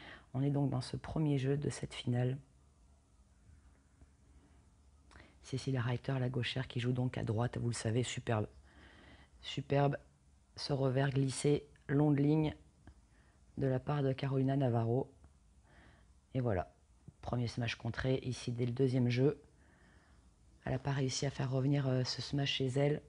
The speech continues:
Béa. Et Cecilia s'est régalée de venir la contrer dans les pieds de Delphi, la joueuse de droite en bleu.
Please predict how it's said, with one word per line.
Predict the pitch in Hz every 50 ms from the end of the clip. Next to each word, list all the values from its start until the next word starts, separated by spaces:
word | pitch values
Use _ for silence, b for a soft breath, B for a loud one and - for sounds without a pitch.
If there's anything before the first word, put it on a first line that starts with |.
| - - -
Béa. | - 139 135 131 127 127 127 135 - - - - - _ - - - _ - b b b b b b b b _
Et | - 139
Cecilia | 135 - 147 143 - - 143 139 143 143
s'est | 143 - - 147
régalée | 143 139 156 170 175 156 156 147 143 147 151 165 170 - - b b b b b b b b b b b b b b _ _ -
de | 143
venir | 135 147 151 156 170
la | 160 151 143
contrer | - - 151 143 - - - 151 160 - - - _ _ _ _ - - - _ - - - - - _ _ - -
dans | 156 175
les | 180 170 156
pieds | - - - 202 202 - - - - - - - - - _ - - _ _ _ _ - - - - _ _ _ - -
de | 156 190
Delphi, | 196 170 180 151 143 - - 156 151 - - - - - - - - - - - - - B B B B B B B B B B B B B - -
la | 156 165
joueuse | 160 151 156 160 160 147
de | 143 143
droite | 139 135 127 135 139 139 - - - -
en | - 143
bleu. | 139 131 120 123 127 139 139